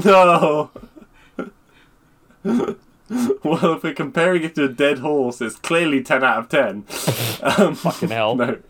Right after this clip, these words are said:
Speaker 1: <laughs> Um, uh, six and a half.
Speaker 2: Six and a half.
Speaker 1: Six point three.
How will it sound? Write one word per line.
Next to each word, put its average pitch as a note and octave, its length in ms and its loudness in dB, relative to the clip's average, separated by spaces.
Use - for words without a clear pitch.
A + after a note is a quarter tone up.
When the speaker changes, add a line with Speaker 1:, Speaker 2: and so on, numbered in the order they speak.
Speaker 1:
<laughs> - 280 0
Um, C3+ 440 -2
uh, A#2 1120 2
six - 360 -6
and C3+ 100 -2
a A2+ 60 -2
half. F#2+ 520 -4
Speaker 2:
Six - 300 -8
and G2+ 80 -8
a F#2 40 -6
half. - 100 -8
Speaker 1:
Six G#3 160 -4
point F3 340 0
three. G#2 460 -4